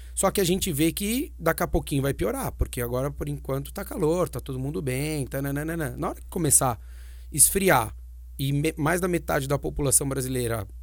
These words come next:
ou paulista, ou carioca, ou qualquer que, que seja,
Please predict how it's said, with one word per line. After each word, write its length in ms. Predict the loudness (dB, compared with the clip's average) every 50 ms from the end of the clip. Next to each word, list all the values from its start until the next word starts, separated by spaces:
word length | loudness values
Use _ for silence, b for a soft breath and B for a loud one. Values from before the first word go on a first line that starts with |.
| -14 -14 -14 -14 -14 -4
ou 200 | 0 0 0 0 -2 -6 -12 -14 -8 -4
paulista, 560 | 0 0 0 2 2 2 2 2 2 2 0
ou 60 | -2
carioca, 520 | 0 0 0 0 0 0 0 0 -2 -4 -8
ou 40 |
qualquer 320 | -8 -6 -8 -6 -6 -8 -8
que, 160 | -8 -10 -6
que 80 | -4 -2
seja, 240 | -2 -2 -4 -4